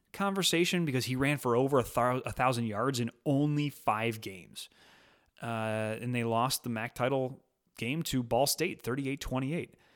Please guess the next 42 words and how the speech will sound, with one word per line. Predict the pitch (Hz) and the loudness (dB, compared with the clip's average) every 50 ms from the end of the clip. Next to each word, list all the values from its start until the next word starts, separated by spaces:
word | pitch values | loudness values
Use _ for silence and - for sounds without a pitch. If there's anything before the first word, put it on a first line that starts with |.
| _ _ _ _ _ - | _ _ _ _ _ -10
Then | 113 113 117 120 120 | -6 -4 -2 -2 -2
it | 123 120 | -2 -2
was | 123 123 113 - - - - - - - _ | -2 -2 -2 0 0 0 -2 -2 -4 -6 _
sloppy | - - - - - 113 110 113 - 135 127 123 | -6 -4 -4 -2 -2 -2 -2 -2 -2 -2 -4 -4
football | - - 131 123 - - 131 127 131 135 135 135 135 139 - | -2 -2 -2 -2 0 2 2 4 4 4 4 4 4 2 0
at | 127 117 | -2 -4
the | 117 120 | -4 -2
end | 123 131 | -2 -2
of | 120 | -4
the | 117 110 | -6 -8
first | - - 117 107 - - | -6 -4 -4 -4 -4 -6
half | - 120 123 156 185 180 - - | -8 -6 -6 -6 -6 -6 -6 -4
where | 117 113 | -4 -2
they | 110 107 104 | -2 -4 -6
gave | 104 110 117 123 | -6 -6 -6 -6
up | 123 117 | -6 -6
a | 110 | -8
couple | - - 123 123 113 | -10 -10 -10 -10 -8
quick | - 143 139 - | -6 -6 -6 -6
touchdowns | - 131 131 123 - - 127 123 127 120 - | -4 -6 -6 -4 -4 -4 -4 -4 -4 -4 -6
to | 113 | -8
Ball | 98 - 113 113 123 | -6 -4 -2 -2 -2
State, | 120 - - 127 131 180 233 - | -2 -4 -6 -6 -6 -8 -8 -10
and | 117 104 107 | -12 -12 -10
that | 110 131 151 | -10 -8 -6
was | 139 131 123 - | -6 -6 -6 -6
pretty | - - 147 156 | -4 -4 -2 0
much | 151 156 151 - - | 0 0 -2 -2 -2
the | 131 131 | -2 -4
end | 151 165 | -2 -2
of | 160 | -2
the | 151 | -2
game. | 131 120 120 180 214 135 | -2 -2 -2 -2 -2 -4
They | 101 101 | -4 -6
never | 110 117 123 127 | -4 -4 -2 0
really | 123 131 135 135 123 | 0 0 0 0 0
got | 135 135 131 127 | 0 -2 -2 -2
back | - 131 123 - 127 | -2 -4 -4 -4 -4
into | 123 143 131 | -4 -2 -2
it | 123 | -2
after | 117 113 - - 104 | -2 -2 -4 -8 -10
that. | 104 - - | -10 -10 -12